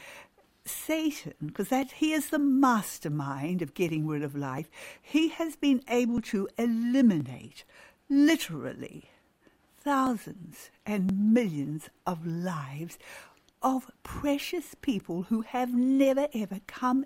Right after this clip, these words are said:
into this world, who've been deprived of life, deprived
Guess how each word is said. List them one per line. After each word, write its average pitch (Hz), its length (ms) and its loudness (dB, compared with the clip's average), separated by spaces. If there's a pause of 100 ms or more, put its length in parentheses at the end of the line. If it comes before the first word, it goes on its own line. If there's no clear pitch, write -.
(100)
into 220 580 0
this 180 460 -6
world, 156 680 -4 (380)
who've 285 240 -4
been 294 220 4
deprived 269 1300 0
of 185 120 -6
life, 156 460 -2 (300)
deprived 277 1080 -2